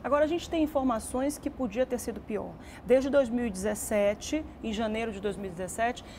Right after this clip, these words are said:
as vistorias, né, são comuns e muito mais periódicas do que a gente costumava ver em outros tempos. Então, de janeiro de dois mil e dezessete pra dois mil e dezoito e agora esses primeiros meses de dois mil e dezenove,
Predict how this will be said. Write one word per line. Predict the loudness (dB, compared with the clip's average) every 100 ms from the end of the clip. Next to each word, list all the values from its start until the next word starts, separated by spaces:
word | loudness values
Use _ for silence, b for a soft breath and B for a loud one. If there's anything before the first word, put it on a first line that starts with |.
| B 0
as | 2 4 2 0 -2 -6
vistorias, | 0 0 2 4 4 6 4 4 2 0
né, | 0 0
são | 0 0 0 -2
comuns | 4 6 6 4 4 2 -2 2
e | 6
muito | 8 8 6 4
mais | 4 2
periódicas | 0 2 4 6 6 4 0 -2
do | -2
que | 0 2 2 0 B B
a | 2
gente | 2 0
costumava | 0 -2 0 2 2 2
ver | 0 4 4 6
em | 6
outros | 6 6 4 -2
tempos. | 2 2 2 -4 -10 -10 B B -4
Então, | 2 4 4
de | 4
janeiro | 4 6 4
de | 4
dois | 2 4
mil | 2
e |
dezessete | 2 0 2 2 4 2 0
pra | -2
dois | 0 0
mil | 0
e |
dezoito | 0 0 0 2 2
e |
agora | 2 4 2
esses | 0
primeiros | -2 -2 0
meses | 2 2 2
de |
dois | 0 0
mil | 0
e | -2
dezenove, | 0 4 4 2